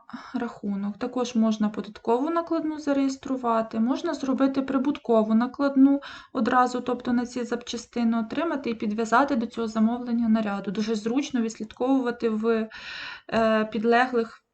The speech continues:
в зв'язаних документах. Також можемо подивитися, що у нас в звітах по цьому роботи, звіти.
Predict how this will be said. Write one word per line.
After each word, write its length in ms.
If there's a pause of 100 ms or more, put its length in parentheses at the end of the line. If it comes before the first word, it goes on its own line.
(140)
в 80
зв'язаних 580
документах. 840 (680)
Також 440
можемо 360
подивитися, 920
що 260
у 60
нас 380
в 140
звітах 800 (760)
по 100
цьому 520
роботи, 720 (800)
звіти. 680